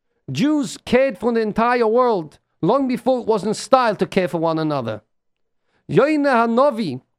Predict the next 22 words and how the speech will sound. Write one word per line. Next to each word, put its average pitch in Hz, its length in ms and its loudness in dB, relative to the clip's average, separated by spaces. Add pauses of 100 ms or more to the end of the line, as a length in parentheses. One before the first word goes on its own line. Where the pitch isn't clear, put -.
(140)
went 220 260 0
to 247 80 0
prophesize 233 920 0 (120)
for 226 140 0
Nineveh, 226 600 0 (1040)
for 226 240 -2
Assyria. 233 640 -4 (1400)
Jewish 247 320 -2
people 233 300 0
always 277 320 -2
cared 240 500 -2 (100)
for 220 120 -2
universal 214 640 -2
freedom, 156 560 -4 (300)
for 208 80 0
universal 208 560 0
happiness. 147 760 -4 (1500)
But 139 560 0
it 214 140 2
is 208 220 -2
true 262 520 -2 (840)
that 202 400 -2